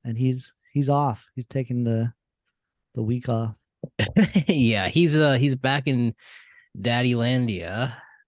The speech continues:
Speaker 1: Yeah.
Speaker 2: uh, with the, with the new wee one. So we'll hear from him a little bit later, but we, uh, yeah, we're, uh, we're back to a two-hander.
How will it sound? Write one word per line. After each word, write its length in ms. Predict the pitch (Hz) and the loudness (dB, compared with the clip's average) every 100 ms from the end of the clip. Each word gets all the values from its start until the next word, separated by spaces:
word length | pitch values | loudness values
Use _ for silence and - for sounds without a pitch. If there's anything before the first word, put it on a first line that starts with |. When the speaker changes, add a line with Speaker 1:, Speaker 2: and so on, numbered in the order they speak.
| _ _ | _ _
Speaker 1:
Yeah. 200 | - 104 95 92 90 92 90 | -6 -4 -4 -6 -8 -10 -10
Speaker 2:
uh, 60 | 92 | -10
with 240 | 101 110 95 | -8 -10 -10
the, 460 | - 104 104 101 98 | -8 -4 -4 -4 -6
with 160 | 104 101 | -6 -6
the 100 | 104 | -4
new 220 | 107 113 | -2 0
wee 200 | 110 120 | 2 2
one. 380 | 117 104 101 127 | 2 0 0 -4
So 360 | - 98 98 101 - - - - - | -6 -4 -2 -4 -10 -20 -18 -20 -2
we'll 120 | 175 | 4
hear 180 | 202 220 | 4 4
from 240 | - 160 | 4 4
him 180 | 135 127 | 6 6
a 60 | 131 | 6
little 200 | 123 123 | 4 4
bit 120 | 113 | 4
later, 340 | 113 113 117 | 4 2 2
but 280 | 107 113 107 - | 0 -2 -2 -4
we, 360 | 117 117 117 | -2 0 2
uh, 320 | 110 110 107 110 | 0 0 0 0
yeah, 280 | 123 101 | -2 -2
we're, 300 | 98 107 113 | -4 -2 0
uh, 100 | 113 | 0
we're 120 | 117 117 | 0 0
back 280 | 123 127 - | 0 -2 -2
to 140 | 131 | -2
a 40 | 117 | -2
two-hander. 920 | - 156 147 117 151 156 135 92 | -2 0 2 2 0 0 0 -4